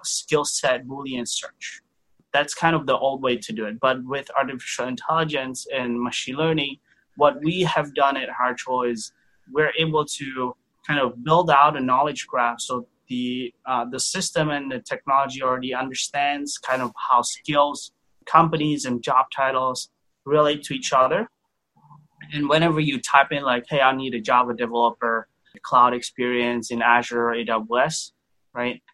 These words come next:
Then it'll understand kind of the profile of the person that matches that and comes back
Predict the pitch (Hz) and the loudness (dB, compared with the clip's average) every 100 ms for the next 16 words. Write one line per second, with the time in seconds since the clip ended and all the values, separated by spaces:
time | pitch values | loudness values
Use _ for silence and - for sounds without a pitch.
0 | _ 131 123 120 131 123 135 131 - - | _ -2 0 0 2 2 2 0 -6 0
1 | 131 131 120 123 113 113 - - 127 123 | 0 0 -2 -6 -4 -8 -10 -2 -2 2
2 | 123 117 110 - 117 - 120 113 110 113 | 6 6 4 -4 -4 -2 -4 -4 -2 -2
3 | - 120 113 104 107 - _ _ - 123 | -4 -8 -4 -2 -2 -8 _ _ -2 2
4 | 117 117 110 - 127 120 - 113 107 | 2 0 -4 -2 -2 0 2 4 2